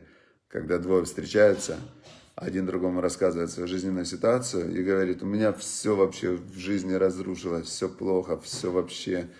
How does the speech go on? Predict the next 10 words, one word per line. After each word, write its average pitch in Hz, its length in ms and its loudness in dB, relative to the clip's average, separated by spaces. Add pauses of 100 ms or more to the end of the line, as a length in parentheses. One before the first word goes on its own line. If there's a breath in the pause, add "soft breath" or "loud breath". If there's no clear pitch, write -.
(280 loud breath)
там, 82 240 -4
болезнь, 95 540 4
здоровье, 90 560 2
семья, 95 640 0
бизнес, 85 560 -6
все 110 320 2
разрушилось», - 600 -2
он 85 120 -6
ему 85 160 -6
рассказывает. - 580 -6